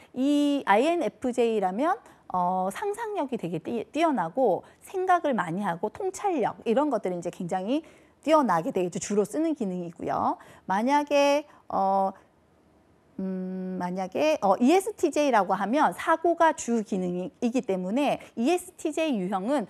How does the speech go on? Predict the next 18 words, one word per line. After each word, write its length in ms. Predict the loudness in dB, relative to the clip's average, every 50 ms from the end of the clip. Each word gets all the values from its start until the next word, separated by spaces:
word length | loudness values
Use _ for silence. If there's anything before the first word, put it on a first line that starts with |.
| -12 -16 -4
논리적이고 880 | -2 0 2 4 6 6 6 4 4 2 0 0 -2 -2 2 2 2
분석적인 640 | 2 0 -2 0 2 2 2 0 0 -2 -2 -2 -2
사람으로 440 | -6 -4 -4 -2 -2 -4 -4 -6 -6
보여질 420 | -6 -4 -4 -2 -2 -2 -4 -6 -6
가능성이 600 | -6 -10 -8 -8 -8 -8 -8 -6 -6 -6 -8 -10 -12 -20 _ _
큽니다. 540 | -6 -4 -2 -2 -2 -2 -2 -4 -4 -4 -4
그래서 320 | -6 -4 -2 0 0 0 -2 -6 -20 _ _
본인이 440 | 2 2 4 4 4 2 2 2
이에스티제이라면 1080 | 2 2 0 0 0 -8 _ -10 -8 -4 -2 -2 0 0 -2 -2 0 0 0 0 0 -2 -8 -16 -20 -6
아마 400 | 0 2 4 4 6 6 6 4
본인도 400 | 4 4 2 2 2 2 -2 -4
스스로 360 | -6 -8 -8 -6 -4 -4 -4
생각했을 540 | -4 -4 -6 -6 -8 -8 -10 -10 -10 -10 -10
때 240 | -4 -2 -2 -2 -2 -8 _ -8
'나는 220 | -6 -4 -4 -4
굉장히 560 | -4 -4 -6 -6 -4 -4 -4 -2 -4 -4 -4 -8 -16 _ _ -6
논리적인 540 | -2 0 2 2 2 2 2 0 0 -4
사람이다, 600 | -4 -4 -6 -6 -6 -8 -2 2 2 2 2 0